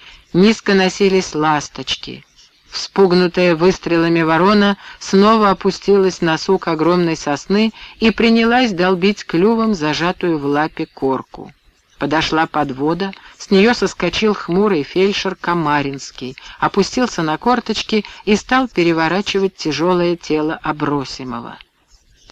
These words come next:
"Немецкий солдат перевязывай, сволишь!" взорвался Бергер.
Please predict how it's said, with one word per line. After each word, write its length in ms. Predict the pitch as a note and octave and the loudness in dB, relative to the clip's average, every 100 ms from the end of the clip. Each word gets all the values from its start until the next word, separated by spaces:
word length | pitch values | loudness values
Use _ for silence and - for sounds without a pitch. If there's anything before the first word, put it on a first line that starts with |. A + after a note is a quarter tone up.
| _ _ | _ _
"Немецкий 1080 | D#3 F3 F3+ F3+ F3+ G3 G3+ - - G3 F#3+ | -4 2 4 4 4 2 0 -4 -4 2 2
солдат 680 | D#3+ F3 G3+ E3+ G3+ B3+ - | 4 4 4 4 4 2 2
перевязывай, 880 | - A#3 A#3 A3+ G#3+ G3+ G3+ G3+ G3 | 0 2 4 4 4 4 4 4 2
сволишь!" 1040 | - - C3+ D3 G3+ G3 F#3+ D#3+ - - - - - - | 0 -6 -2 2 4 6 6 4 0 -6 -10 -20 -20 -12
взорвался 760 | C#3+ C#3 F3 E3+ F3 E3 - F3 | -6 0 2 4 4 2 0 -2
Бергер. 680 | D#3+ F3 D#3 C#3 C3+ C3 | 2 2 2 0 -4 -4